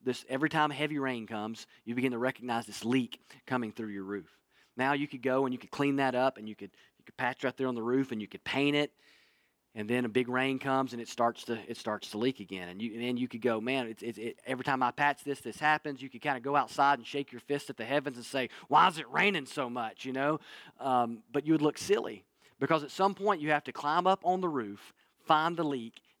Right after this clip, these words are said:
deal with it at the source, right? And stop patching up over stuff. Stop, stop shaking your fist about the circumstances you're in and what may have led to them, and start realizing it has a source. And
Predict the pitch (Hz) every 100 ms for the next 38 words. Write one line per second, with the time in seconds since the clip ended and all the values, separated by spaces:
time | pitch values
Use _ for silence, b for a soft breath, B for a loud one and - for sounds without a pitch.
0 | 110 120 160 170 160 156 139 143 - -
1 | - 202 110 90 - - B 127 147 147
2 | B 120 - 160 - - 127 151 - 165
3 | 170 - 156 156 156 - 156 156 - B
4 | B - 160 - B - 156 - 156 151
5 | 165 151 165 - 151 151 151 - 156 160
6 | - 156 151 143 147 151 151 139 143 147
7 | 151 135 147 143 143 151 147 B B 127
8 | - 160 160 143 175 151 131 135 151 139
9 | 151 160 143 - - 202 165 -